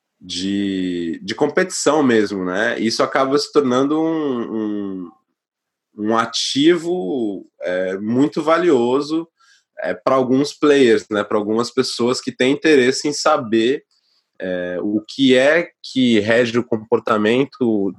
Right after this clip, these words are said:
dessas, dessas pessoas, é, e, e, e que tem, e, e players que, ao mesmo tempo que têm esse interesse, eles têm o interesse de que outros players não saibam, né, porque é aí que tá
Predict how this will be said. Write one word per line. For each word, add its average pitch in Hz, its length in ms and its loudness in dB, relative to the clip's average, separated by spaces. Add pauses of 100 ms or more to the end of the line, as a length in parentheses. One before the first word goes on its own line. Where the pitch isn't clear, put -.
dessas, 95 540 -4
dessas 110 320 -2
pessoas, 151 880 0 (540)
é, - 160 -16
e, 120 220 -4
e, 110 280 -6
e 135 60 -6
que 131 120 -16
tem, 151 300 2
e, 127 260 0
e 123 120 -4 (140)
players 147 320 4
que, 147 220 -10 (200)
ao 120 140 2
mesmo 165 260 4
tempo 165 200 0 (100)
que 147 80 -2
têm 139 220 2
esse 156 180 0
interesse, 127 480 2
eles 123 180 -4
têm 139 180 4
o 147 60 6
interesse 147 400 2
de 170 140 -6
que 160 180 0
outros 156 580 2
players 151 340 2
não 160 160 2
saibam, 117 540 0
né, 98 180 -2
porque - 220 -4
é 104 40 4
aí 110 140 2
que - 120 -16
tá 131 460 2